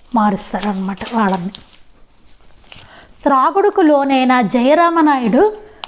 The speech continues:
స్వామి పాదాలు పట్టుకుని, "ఆధ్యాత్మికమైన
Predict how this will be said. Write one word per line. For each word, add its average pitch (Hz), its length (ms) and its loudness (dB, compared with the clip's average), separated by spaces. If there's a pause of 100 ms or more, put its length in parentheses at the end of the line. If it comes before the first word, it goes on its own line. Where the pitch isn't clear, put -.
స్వామి 277 400 0
పాదాలు 254 500 0
పట్టుకుని, 254 680 0 (2500)
"ఆధ్యాత్మికమైన 277 1120 0